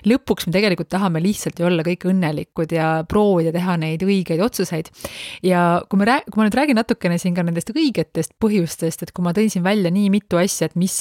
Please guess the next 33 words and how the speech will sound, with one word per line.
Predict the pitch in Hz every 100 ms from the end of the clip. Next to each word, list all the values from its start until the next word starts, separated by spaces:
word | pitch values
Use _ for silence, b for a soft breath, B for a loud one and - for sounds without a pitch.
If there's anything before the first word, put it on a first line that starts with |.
| 170
on | 160
need | 156 175
valed | 240 185 -
põhjused, | 160 160 160 165 - B B B
et | 175
siis | - -
õigeid | 285 320 175 165 -
põhjuseid | 226 202 165 185
minu | 220 320 226
jaoks | 156 151 - - - 208
ongi | 208 -
puhtalt | 220 - 151 -
ainult | 170 151 160
üks. | - - - B B -
Ja | 185
see | 196 240
õige | 330 294 202
põhjus | 226 208 -
kokku | 208 185
kolimiseks | 196 190 156 165 170
on | 160
siis | - 330
see, | 302 262 B B B
et, | 170 - _
äh, | 170 170 170
kaks | 208 - 202
inimest | 170 151 -
armastavad | 254 339 240 185 185
üksteist, | 185 - 190 190 - - B -
nad | 156 _
tahavad | 254 330 294 220 -
koos | 202 185 196
olla | 185 180 180